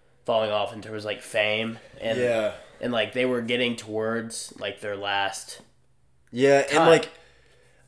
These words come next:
Speaker 2: I, I mean, Michael Jackson was a little bit different 'cause there was, like, a period of time where he was still alive where everyone
Speaker 1: Mm-hmm.
Speaker 2: was kinda, like, making their peace.
Speaker 1: Yeah.
Speaker 2: Uh, Robin Williams was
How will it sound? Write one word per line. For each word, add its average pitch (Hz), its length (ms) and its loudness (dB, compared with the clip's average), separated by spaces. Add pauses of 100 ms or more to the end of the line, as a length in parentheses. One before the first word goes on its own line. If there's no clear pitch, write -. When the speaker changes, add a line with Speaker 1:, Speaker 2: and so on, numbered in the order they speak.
Speaker 2:
I, 160 240 2
I 160 80 2
mean, 156 400 2 (240)
Michael 208 400 4
Jackson 135 640 2 (280)
was 131 180 2
a 131 60 0
little 143 220 4
bit 151 120 4
different 147 340 2
'cause 135 160 -4
there 143 120 6
was, 143 140 4
like, 139 220 0 (240)
a 123 120 -6
period 143 440 2
of 123 120 0
time 117 400 -2
where 117 100 0
he 117 100 -4
was 110 160 -4
still 117 280 0
alive 107 460 -2
where 110 140 -2
everyone 110 360 0
Speaker 1:
Mm-hmm. 107 80 -4
Speaker 2:
was 104 140 -6
kinda, 113 300 -4
like, 98 280 -8 (400)
making 113 460 0
their 110 140 0
peace. 107 800 -8
Speaker 1:
Yeah. 98 380 -2 (360)
Speaker 2:
Uh, 107 480 -2
Robin 127 360 0
Williams 117 400 2
was 107 420 -2